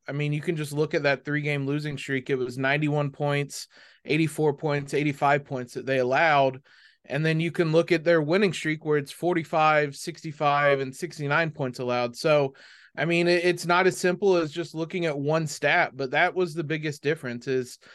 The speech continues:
the offense never really went away during that stretch. At Penn State game, it was pretty rough, but outside of that, the offense never really went away. It was that they couldn't defend worth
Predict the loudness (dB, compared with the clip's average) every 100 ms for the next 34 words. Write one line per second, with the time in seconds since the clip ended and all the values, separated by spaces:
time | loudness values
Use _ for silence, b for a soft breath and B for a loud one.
0 | B B 2 2 4 2 0 -2 2 2
1 | 4 4 4 0 -2 -2 -2 -4 -6 -8
2 | -6 -4 2 4 6 4 2 2 0 0
3 | -2 -4 -6 -6 -2 -2 -2 -2 -2 -4
4 | -2 -4 -2 -2 -4 -4 -8 -6 -4 0
5 | 0 0 -4 -20 B B B 2 4 4
6 | 2 _ _ _ _ _ _ _ 0 0
7 | 4 4 4 4 2 2 0 0 0 -4
8 | -8 -8 -4 -2 0 0 -2 -2 0 2
9 | 2 0 -4 -4 -4 -4 -2 -2 -2 -6
10 | -10 -6 0 0 0 -6 -8 -4 -2 -2